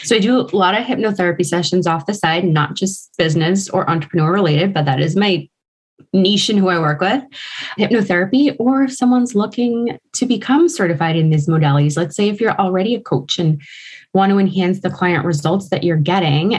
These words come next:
and have the tools to really support them. I'll have a coaching certification program, which is launching to the public in August, and it starts early twenty twenty-three. But I'd say, like, Instagram, easiest way to reach out to me, julie dot m dot costa.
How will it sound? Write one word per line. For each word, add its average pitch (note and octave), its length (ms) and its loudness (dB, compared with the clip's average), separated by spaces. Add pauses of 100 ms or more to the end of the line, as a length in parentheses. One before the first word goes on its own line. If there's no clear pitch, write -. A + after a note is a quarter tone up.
and F3 160 0
have E3+ 240 -2
the E3 80 0
tools E3 320 -2
to F3 140 -4
really E3+ 400 2
support C#3+ 460 -2
them. E4 340 2 (180)
I'll F3 100 0
have E3+ 160 0
a D3 40 -4
coaching F3 300 -2
certification F3+ 720 -4
program, E3 600 -2 (640)
which G3+ 200 2
is G3 140 2
launching F3+ 260 0
to F3 80 0
the F3+ 80 2
public E3+ 340 0
in D#3+ 120 0
August, D#4 840 -2
and G3 140 2
it F3 120 -2
starts F3 380 -4
early F3 180 0
twenty F3+ 280 0
twenty-three. F#3+ 560 0
But G3+ 160 0
I'd G3 120 -2
say, A3+ 80 -4
like, G3+ 240 -2
Instagram, A#3 760 0 (100)
easiest G#3 460 0
way A#3 460 0 (120)
to B3+ 120 0
reach A#3+ 200 0
out C4 160 0
to G#3+ 80 -2
me, D#3+ 300 0
julie G3+ 580 2
dot A#3 220 -4 (240)
m F3+ 360 2 (120)
dot B3 160 -2
costa. - 440 -6